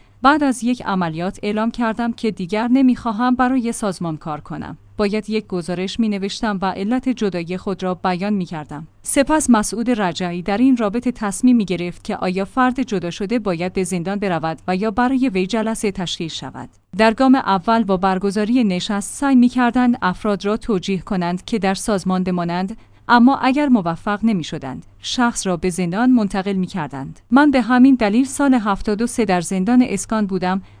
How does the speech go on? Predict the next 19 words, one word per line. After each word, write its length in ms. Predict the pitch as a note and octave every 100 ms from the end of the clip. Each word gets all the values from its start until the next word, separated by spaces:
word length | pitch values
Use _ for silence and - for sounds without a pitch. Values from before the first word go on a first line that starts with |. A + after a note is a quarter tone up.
| -
و 100 | F#3
بدترین 460 | G#3 A3+ A#3+ A3 B3
شکنجه 480 | B3 A3+ A3+ F#3+
ها 140 | F3+ G#3
را 140 | G3+
روی 240 | G#3 B3 G3+
من 280 | E3+ F#3 F#3+
انجام 400 | F3 E3+ F#3+ D#3
دادند. 440 | C3+ C3+ B2 - - - - - -
قاضی 300 | A#3 A3 C4
پرسید: 480 | - F#3 - A#3 B3 - - -
"زندان 440 | G3+ A#3 B3+ C#4 B3
اسکان 420 | F#3+ - A#3 A3+
کجا 340 | G#3 F3 F#3
بود؟" 220 | E3+ D3 - - - -
آسمان 440 | G#3+ G#3 G#3+ F#3+ F3+
پناه 340 | G3+ G3+ A#3
پاسخ 380 | B3+ A3 A#3+ -
داد: 220 | C4 C4